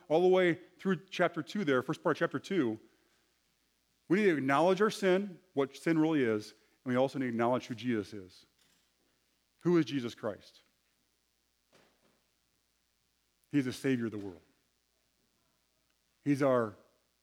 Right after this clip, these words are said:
propitiation for our sins, payment for our sins completely and totally.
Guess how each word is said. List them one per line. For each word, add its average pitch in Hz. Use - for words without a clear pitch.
propitiation 151
for 131
our 120
sins, 123
payment 160
for 143
our 131
sins 147
completely 160
and 120
totally. 113